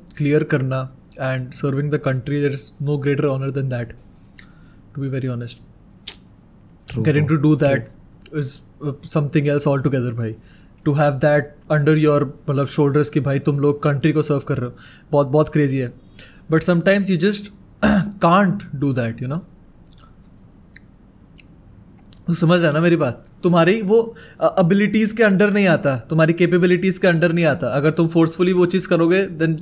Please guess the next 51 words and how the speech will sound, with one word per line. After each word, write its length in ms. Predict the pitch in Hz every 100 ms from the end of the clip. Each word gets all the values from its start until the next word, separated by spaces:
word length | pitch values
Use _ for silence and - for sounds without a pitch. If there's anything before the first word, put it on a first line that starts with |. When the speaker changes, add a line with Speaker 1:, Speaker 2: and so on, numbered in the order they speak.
| - - - - 170
Speaker 1:
there 140 | 165
is 0 |
no 120 | 175 175
point 200 | 165 165
in 140 | 165
doing 220 | 160 151 135
that। 140 | 113 113 - 165
You 100 | 165
need 160 | 180
to 40 | 175
know 180 | 180
what 120 | 175 175
you're 180 | 175
capable 280 | 165 156 151
of। 100 | 110 - - - - _ - - - - - - - - - - -
Speaker 2:
True, 160 | 185 160
Speaker 1:
And 180 | 175
Speaker 2:
which 160 | 156 165
was 140 | 214 175 - - - - - -
Speaker 1:
अ-, 120 | 165
अबे, 140 | 202
Speaker 2:
You 60 | 262
know, 80 | 220
Speaker 1:
लेकिन 200 | 170 147
Speaker 2:
this 120 | 156
Speaker 1:
the 80 | 196
Speaker 2:
is, 40 |
this 120 | 226
Speaker 1:
fact 180 | 208 214
Speaker 2:
is 80 | 196
Speaker 1:
that 140 | 214
you, 80 | 233
Speaker 2:
something 60 | 180
that 180 | 180 151
I 40 |
wanted 300 | 139 143 170
to, 280 | 185 175 131
हाँ। 380 | 123 120 - 185
Speaker 1:
the 100 | 180
fact 180 | 190 196
that 120 | 208
you 60 | 220
cleared 200 | 170 185
Speaker 2:
क्या, 100 | 190
Speaker 1:
all 80 | 175
Speaker 2:
क्या, 80 | 185
Speaker 1:
those 80 |
Speaker 2:
क्या? 100 | -
Speaker 1:
S 80 | 160
S 140 | 170 156
Bs 340 | 185 202